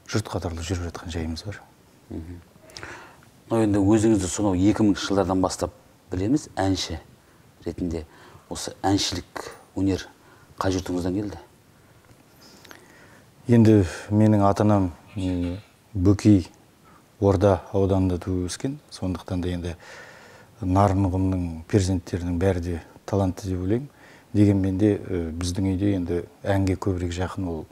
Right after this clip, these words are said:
Speaker 1: анамыз. Сондықтан да мен анамның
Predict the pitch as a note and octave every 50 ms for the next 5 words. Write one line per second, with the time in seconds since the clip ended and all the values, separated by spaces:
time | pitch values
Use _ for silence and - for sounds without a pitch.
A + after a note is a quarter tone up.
0 | _ _ _ _ - - F2+ F#2 F#2 F#2 F#2 F#2+ - - - - _ _ - -
1 | - - - - - - F2+ E2+ - - F2+ E2+ E2+ E2+ E2+ F2 D#2+ D#2+ - -
2 | - - - - - - - - - - - - - - - G2 G#2+ G#2 G2+ G2
3 | G2 G2 F#2+ F2+ F2